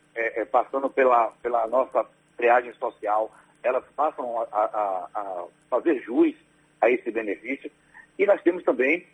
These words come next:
o Bolsa Família, que é um recurso federal, mas que é cadastrado por nós, e nesse momento nós estamos concentrados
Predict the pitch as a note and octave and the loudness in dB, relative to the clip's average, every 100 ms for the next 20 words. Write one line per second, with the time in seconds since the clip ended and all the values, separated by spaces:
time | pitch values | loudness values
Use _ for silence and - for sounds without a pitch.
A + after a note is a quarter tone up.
0 | _ - A#3 C#3 C3+ C3+ B2+ A#2+ D#3+ D#3 | _ -10 -2 0 2 0 0 0 -2 0
1 | C#3+ B2 C3 - C3+ C#3+ - D3 C#3+ - | -2 -2 -2 -6 0 0 2 0 0 -2
2 | C#3+ B2+ B2 A#2+ - A#2 A#2 - C#3+ B2 | -2 0 2 2 2 -2 -2 -10 0 2
3 | B2+ - _ - _ - A#2+ D#3 E3+ - | 2 -2 _ -20 _ -12 -2 -2 -2 -2
4 | A#2 A#2 A#2 - _ _ _ - B2+ A2+ | -4 -4 -8 -12 _ _ _ 0 2 2
5 | C#3 C3 B2 - E3+ D#3+ C#3 A2 A#2+ A#2 | 0 0 -2 -2 -4 -2 -8 0 4 4
6 | A2+ A2+ - | 2 -6 -18